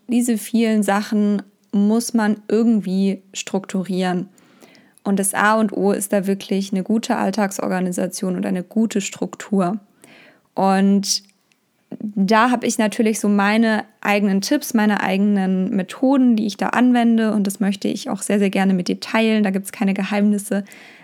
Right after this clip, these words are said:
Ähm, und was mir da wirklich auch sehr dabei hilft, sind tägliche Routinen einzuhalten. Also, dass ich wirklich mir morgens immer Zeit für mich nehme. Ich frühstücke zum Beispiel immer.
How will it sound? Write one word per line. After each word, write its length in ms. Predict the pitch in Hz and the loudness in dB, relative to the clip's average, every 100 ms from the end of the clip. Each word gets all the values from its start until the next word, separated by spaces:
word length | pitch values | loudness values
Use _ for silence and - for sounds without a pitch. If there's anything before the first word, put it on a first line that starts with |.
| _ | _
Ähm, 520 | 196 190 190 190 196 - _ _ _ _ _ _ _ _ - | -2 2 2 0 -2 -8 _ _ _ _ _ _ _ _ -4
und 100 | 220 | -2
was 180 | 214 - | 0 2
mir 120 | 226 | 2
da 140 | 220 | 2
wirklich 320 | 208 208 220 | 0 -2 -4
auch 80 | 202 | -4
sehr 200 | 196 196 | -4 -2
dabei 260 | 196 196 190 | 0 0 0
hilft, 320 | 196 190 - | 0 -2 -4
sind 260 | 190 185 - - - - _ | -4 -4 -6 -18 -20 -20 _
tägliche 420 | - 208 208 202 | -2 0 0 0
Routinen 580 | 190 185 - 208 202 190 | -2 -2 0 2 4 2
einzuhalten. 880 | 202 202 196 196 202 196 196 - 196 | 0 -4 -4 -6 -4 -4 -4 0 0
Also, 260 | 190 180 175 | 0 -2 -2
dass 200 | 180 - | -4 -4
ich 180 | 196 - | -6 -6
wirklich 460 | 190 - 185 185 - - - _ | -4 -2 -4 -6 -14 -20 -20 _
mir 120 | 190 | 0
morgens 520 | 196 202 202 190 196 | 2 2 2 0 -2
immer 260 | - 202 180 | 0 0 0
Zeit 220 | - - | -6 -10
für 100 | - | 0
mich 260 | 214 277 - | 0 2 2
nehme. 460 | 233 214 214 202 | 2 4 2 0
Ich 220 | 208 - - _ | -2 -8 -18 _
frühstücke 840 | - - 247 269 262 - 214 208 202 | -18 -4 0 2 0 -2 -2 -2 -4
zum 240 | - 196 | -2 0
Beispiel 520 | 190 185 - 208 180 - - | 0 -2 -4 -4 -4 -6 2
immer. 400 | 226 254 285 | 4 4 2